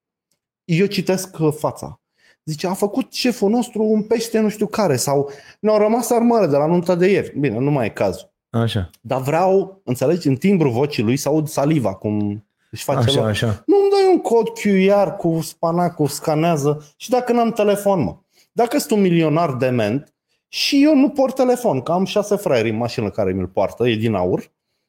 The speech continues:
Speaker 1: și eu vreau să mănânc. Chiar nu se găsește un meniu de hârtie să-mi dea și mie?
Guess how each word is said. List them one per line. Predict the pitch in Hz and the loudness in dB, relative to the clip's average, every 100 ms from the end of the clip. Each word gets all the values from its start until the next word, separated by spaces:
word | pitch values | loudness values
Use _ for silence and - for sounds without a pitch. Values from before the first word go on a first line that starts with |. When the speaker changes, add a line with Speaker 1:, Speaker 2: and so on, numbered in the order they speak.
| _ | _
Speaker 1:
și | - | -4
eu | 403 | -2
vreau | 381 | 0
să | 381 370 | 0 0
mănânc. | 370 349 277 147 151 135 | 2 4 2 0 -8 -6
Chiar | 175 247 | -2 0
nu | |
se | 269 262 | 0 0
găsește | 180 233 240 | 0 0 0
un | 208 | 2
meniu | 143 170 | 2 2
de | 180 | 0
hârtie | 151 135 - 165 | -2 -4 -4 -6
să-mi | 165 127 | -2 -2
dea | 147 | -2
și | 147 | -4
mie? | 131 156 175 | -4 -4 -6